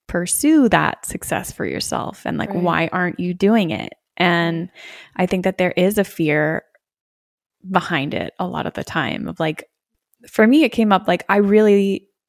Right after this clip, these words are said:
Speaker 1: like myself right now, and I get scared that,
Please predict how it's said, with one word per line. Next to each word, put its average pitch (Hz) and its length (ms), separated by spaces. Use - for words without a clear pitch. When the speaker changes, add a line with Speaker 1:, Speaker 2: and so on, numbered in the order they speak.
Speaker 1:
like 185 340
myself 294 880
right 196 260
now, 185 760
and 185 240
I 175 600
get - 200
scared 175 600
that, 165 340